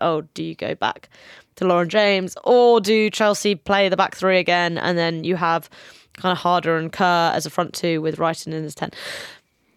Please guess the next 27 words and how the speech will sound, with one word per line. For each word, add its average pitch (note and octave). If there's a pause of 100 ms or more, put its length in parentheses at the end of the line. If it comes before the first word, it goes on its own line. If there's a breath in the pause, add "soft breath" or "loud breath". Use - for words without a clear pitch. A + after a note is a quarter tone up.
(420)
That's C#4+
the A#3+ (160)
advantage G#3
Chelsea F#3+
have F#3
over E3
United, E3
I G#2
think, E3
in D#3
some D#3
ways, G#2+
is F#3+
that - (500)
Emma A3+
Hayes F#3 (380)
has F3+
played G#3+
United F#3
twice D#3+
this C#3+
season. D#3+ (120)
She's E3+
won E3
twice -
this D#3+
season. D#3